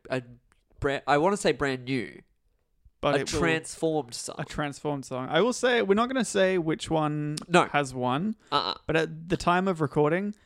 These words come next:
Speaker 2: there are two songs neck and neck.
Speaker 1: Very close.
Speaker 2: And they're not the songs I would have expected.
Speaker 1: <laughs> I may have, not to give anything away, but I may have rigged part of this election.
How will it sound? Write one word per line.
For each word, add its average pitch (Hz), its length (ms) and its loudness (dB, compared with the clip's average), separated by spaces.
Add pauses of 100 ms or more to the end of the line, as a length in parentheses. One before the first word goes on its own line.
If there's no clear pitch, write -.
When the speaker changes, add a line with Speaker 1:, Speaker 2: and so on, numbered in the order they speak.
(160)
Speaker 2:
there 147 200 2
are 147 60 4
two 196 160 0
songs 196 340 0
neck 143 300 0
and 151 140 -2
neck. 135 380 -4 (120)
Speaker 1:
Very 113 180 -6
close. - 180 -6
Speaker 2:
And 139 100 -2
they're 139 140 2
not 147 340 -2
the 147 100 -2
songs 131 560 -6
I 123 220 -2
would 135 180 -4
have 123 180 -4
expected. 160 640 -4
Speaker 1:
<laughs> 208 1000 2 (1200)
I 165 280 2
may 170 260 -2
have, 120 500 -6
not 147 180 -2
to 226 60 -8
give 202 160 0
anything 156 300 -4
away, 98 260 -6 (280)
but 143 260 4
I 160 220 4
may 151 240 0
have 123 480 -4 (1120)
rigged 165 580 0 (100)
part 135 280 6
of 135 100 -4
this 135 180 -4
election. 220 460 -2